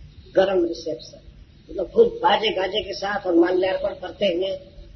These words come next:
गीत गाते हुए बहुत से लोग आवे प्रणाम करें, तो इसको वार्म रिसेप्शन।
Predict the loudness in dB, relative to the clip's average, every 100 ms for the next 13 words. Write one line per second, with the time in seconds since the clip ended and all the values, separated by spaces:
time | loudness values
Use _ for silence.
0 | -20 -20 -20 -6 2 2 2 0 0 0
1 | 0 2 2 0 -2 -2 -2 -2 -6 -4
2 | -4 -4 -8 -8 -10 -12 -12 -6 -8 -8
3 | -12 -10 -10 -10 -8 -8 -2 -2 -2 -8
4 | -12 -14 -16 -20